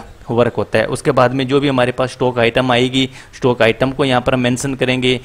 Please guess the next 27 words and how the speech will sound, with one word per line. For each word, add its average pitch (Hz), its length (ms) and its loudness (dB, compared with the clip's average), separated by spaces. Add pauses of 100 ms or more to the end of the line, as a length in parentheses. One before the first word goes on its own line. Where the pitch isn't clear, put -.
(180)
उसकी 127 260 -4
quantity 127 540 0
वगैरह 139 300 2
क्या 135 200 4
रहेगी, 127 380 2 (760)
हम 113 140 -6 (180)
item 110 300 0
invoice 120 280 -2
लेंगे, 127 320 0 (1120)
Stock 123 280 -2
item 123 320 -2
वगैरह 131 240 2
क्या 127 200 0
रहेगी 123 280 0
आपके 120 280 0
पास, 123 340 0 (180)
तो 127 60 -4
वो 135 140 -2
सारी 143 300 2
proper 165 440 -2
आपको 139 280 0
अच्छी 151 220 -2
तरीके 139 280 -4
से - 100 -4
पता 131 200 -2
होना 127 160 0
चाहिए। 131 320 0